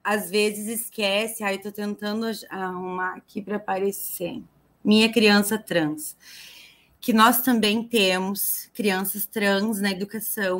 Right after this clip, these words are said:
meninas trans. E essa semana que começaram as aulas novamente, nós tivemos dois espancamentos, se eu não me engano,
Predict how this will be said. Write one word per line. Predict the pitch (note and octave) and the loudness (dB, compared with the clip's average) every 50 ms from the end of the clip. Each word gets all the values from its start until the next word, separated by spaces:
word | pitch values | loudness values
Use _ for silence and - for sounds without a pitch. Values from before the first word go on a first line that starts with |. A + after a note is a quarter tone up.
| G#3 G#3+ | 2 2
meninas | G#3 G#3 G3+ G3 G3 F#3+ G3 A3 B3 B3+ B3+ B3 - | 4 4 4 4 2 2 2 2 2 2 2 0 -4
trans. | - - F#3+ F#3 F3+ F3+ F#3+ G3+ G3 - - - _ - - - - - - _ | -6 -6 -6 -4 -4 -4 -6 -8 -10 -10 -12 -14 _ -20 -20 -20 -20 -20 -16 _
E | - G3+ G3 | 0 2 4
essa | G3 G3 A3+ A#3+ A#3+ D4 | 4 4 2 0 0 -2
semana | C#4+ - - C4 A3+ A3 G#3 G3 G3 G3 G3+ G#3+ A3+ A3+ A3+ G#3+ - | -2 0 0 0 2 2 2 0 0 0 0 0 0 -2 -4 -6 -10
que | - - G#3 | -10 -10 -8
começaram | G3+ G#3 G3+ G#3+ A3 A3 - - G3+ F#3+ F#3+ G3+ G#3+ | -4 -2 -2 -2 -2 -2 0 4 4 4 4 4 0
as | A3 G#3+ G#3 | -2 -2 0
aulas | G3+ F3+ F#3 F#3 G3+ G#3 G3+ | 0 0 0 0 -2 -2 -4
novamente, | G3+ F#3 - F3+ F3 F3+ F3+ F#3+ G#3 G3+ - | -4 -4 -4 -6 -4 -4 -2 -2 -4 -4 -6
nós | G3+ G#3 G#3 - | -6 -6 -6 -8
tivemos | - - G3 G3+ G#3+ G#3+ F3+ E3 | -8 -6 -4 -2 -2 -2 -4 -6
dois | E3 D#3+ G3 G#3 A3+ A#3+ C4+ D4 D4 - | -8 -4 0 2 4 4 4 4 0 -2
espancamentos, | A#3+ G#3+ - - _ A#3 A#3 A#3 B3 B3 A#3 A3 G3+ F#3 F#3 G3 G3 G3+ G3+ - F3 - | -2 -4 -4 -4 _ -4 -2 -2 -2 -2 -2 -4 -4 -2 -2 -2 -2 -2 -2 -4 -8 -10
se | - - | -8 -8
eu | F3 E3+ | -6 -6
não | E3 E3+ | -6 -6
me | E3+ E3+ | -4 -4
engano, | F3 E3+ E3 E3+ E3 E3 E3+ E3+ G3+ G#3 - | -2 -2 0 0 0 0 -2 -4 -4 -6 -8